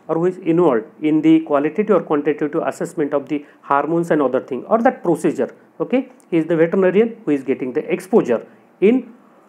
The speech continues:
radioimmunoassay. The radioactive material we are using in radioimmunoassay is nothing but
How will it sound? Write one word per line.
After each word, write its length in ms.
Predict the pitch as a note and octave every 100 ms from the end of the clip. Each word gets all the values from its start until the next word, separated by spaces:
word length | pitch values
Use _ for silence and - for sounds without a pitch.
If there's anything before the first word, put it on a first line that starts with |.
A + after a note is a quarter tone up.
| _ _
radioimmunoassay. 720 | D#3+ D3 C#3+ C3 A#2+ - B2 -
The 160 | E3+ D#3+
radioactive 340 | F3 G3+ A#3
material 360 | F3+ F3+ A#3 G3
we 60 | D#3+
are 60 |
using 540 | C#3 G3 G3+ E3+ A#2+ -
in 200 | D#3+ D#3
radioimmunoassay 840 | D3+ D3+ D#3+ D3+ D3 C#3+ C3 G#3+ F#3+
is 160 | C#3
nothing 260 | C#3 C3 C3+
but 180 | C#3